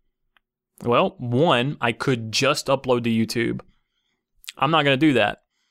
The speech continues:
because the ti-, the comment system is terrible. YouTube support is non-existent, and I'd make less money anyway.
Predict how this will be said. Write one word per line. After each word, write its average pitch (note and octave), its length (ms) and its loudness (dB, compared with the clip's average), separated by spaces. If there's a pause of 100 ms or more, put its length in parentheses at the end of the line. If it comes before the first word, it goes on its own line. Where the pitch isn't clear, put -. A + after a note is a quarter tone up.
(260)
because A#2+ 400 -4
the A#2+ 100 -8
ti-, B2+ 280 -8
the B2 100 -4
comment D#3+ 440 0
system D#3 300 0
is D#3 100 -2
terrible. A#2 480 0 (460)
YouTube C3+ 540 -2
support - 920 0
is A#2 180 0
non-existent, B2 800 0 (140)
and A#2+ 160 0
I'd A#2 100 0
make B2+ 200 -2
less C3 220 0
money A#2+ 260 0
anyway. B1+ 400 -4